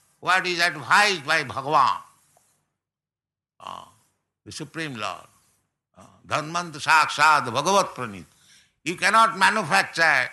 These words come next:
a line of bha-, dharma. Dharmant Sakshat Bhagavat Pranit. Dharma is the law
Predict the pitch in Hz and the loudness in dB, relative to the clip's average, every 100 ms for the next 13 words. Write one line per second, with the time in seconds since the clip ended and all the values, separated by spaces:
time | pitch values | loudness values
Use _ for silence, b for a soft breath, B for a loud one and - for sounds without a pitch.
0 | - 147 135 110 - _ _ 117 139 160 | -4 -4 -4 -6 -14 _ _ -2 0 2
1 | 156 151 139 113 - - 87 95 95 117 | 0 0 0 -2 -14 -20 -20 -20 -6 -4
2 | 135 107 101 87 123 123 127 - _ _ | -4 -6 -18 -8 -6 -6 -8 -12 _ _
3 | _ _ _ _ _ _ _ _ 131 175 | _ _ _ _ _ _ _ _ 0 0
4 | 202 190 165 147 131 131 - 117 117 107 | 2 0 -2 -6 -2 0 -2 -2 -2 -4
5 | 82 123 175 165 - 101 90 - _ _ | -10 -8 -4 -6 -8 -20 -20 -20 _ _
6 | _ _ 90 123 131 170 160 135 120 131 | _ _ -8 -6 -4 -4 -4 -6 -12 -8
7 | 135 208 180 90 | -2 2 0 -2